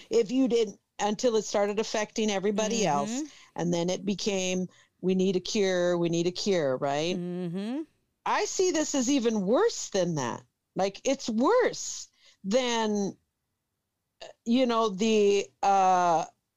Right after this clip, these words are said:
Speaker 1: I mean, I, I, to me, it's like, anybody can get it, people.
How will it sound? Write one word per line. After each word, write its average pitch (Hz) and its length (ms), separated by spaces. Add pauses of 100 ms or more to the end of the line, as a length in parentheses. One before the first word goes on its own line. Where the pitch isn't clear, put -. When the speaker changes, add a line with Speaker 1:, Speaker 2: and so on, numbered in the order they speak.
(1700)
Speaker 1:
I 285 100
mean, 294 320
I, 247 140 (160)
I, - 60 (200)
to 311 100
me, 302 120
it's 403 300
like, 294 360 (600)
anybody 523 460
can 403 200
get 427 200 (120)
it, - 60
people. 440 300